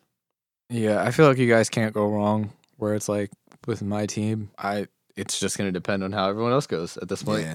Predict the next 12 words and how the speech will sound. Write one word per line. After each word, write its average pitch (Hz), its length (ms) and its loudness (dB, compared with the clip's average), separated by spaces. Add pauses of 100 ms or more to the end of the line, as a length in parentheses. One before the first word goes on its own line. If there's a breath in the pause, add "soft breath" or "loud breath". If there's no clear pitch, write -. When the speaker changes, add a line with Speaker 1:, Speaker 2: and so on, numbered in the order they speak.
Speaker 1:
Like, 110 300 0
it's - 360 -2 (480 loud breath)
Speaker 2:
What 110 160 0
pick 147 100 8
Speaker 1:
a 131 40 12
Speaker 2:
y'all 135 100 12
Speaker 1:
lot 135 80 10
Speaker 2:
got? 143 120 10
The 101 60 -6
twenty, 117 320 -2 (160)
Speaker 1:
twenty-eighth. 107 420 4
Speaker 2:
twenty-eighth? 110 480 -2